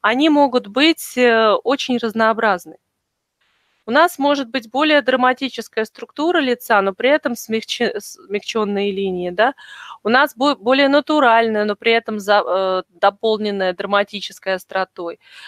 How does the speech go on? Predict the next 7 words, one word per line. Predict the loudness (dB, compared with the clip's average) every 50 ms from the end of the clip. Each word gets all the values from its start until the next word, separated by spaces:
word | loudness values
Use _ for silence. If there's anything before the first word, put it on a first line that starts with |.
| -20 -14 _
У | -4
нас | 0 0 0 0 0
может | 0 2 2 2 0 -2
быть | -6 -8 -8
смешение | -8 -6 -4 -4 -4 0 2 2 2 4 2 2 2 4 2 2 0 -2 _ _ _ _ _ _ _
очень | -2 2 2 2 2 0 -2 -4 -4 -6
разнообразное. | -8 -10 -10 -8 -6 -6 -6 -6 -6 -6 -8 -8 -8 -12 -18 -20 -20 -20